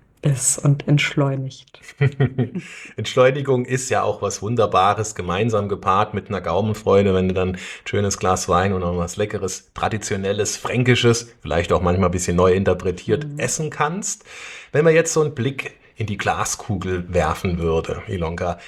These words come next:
Speaker 2: wo siehst du denn, äh, Weinfranken, den fränkischen Weinbau so ein bisschen in der Zukunft? Oder wo willst du auch hin?
Speaker 1: Puh. <laughs> Was für eine Frage.
Speaker 2: <laughs> Ja, wir gucken mal in die Glaskugel. <laughs>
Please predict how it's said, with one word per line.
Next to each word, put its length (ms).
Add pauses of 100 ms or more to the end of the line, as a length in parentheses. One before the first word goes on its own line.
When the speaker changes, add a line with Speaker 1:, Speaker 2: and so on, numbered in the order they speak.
(200)
Speaker 2:
wo 260
siehst 420
du 120
denn, 540
äh, 360
Weinfranken, 1040
den 160
fränkischen 600
Weinbau 560
so 140
ein 120
bisschen 400
in 140
der 140
Zukunft? 680
Oder 200
wo 180
willst 300
du 160
auch 300
hin? 220 (880)
Speaker 1:
Puh. 420 (180)
<laughs> 640 (1080)
Was 260
für 140
eine 220
Frage. 580
Speaker 2:
<laughs> 680
Ja, 100
wir 80
gucken 220
mal 120
in 60
die 60
Glaskugel. 760
<laughs> 200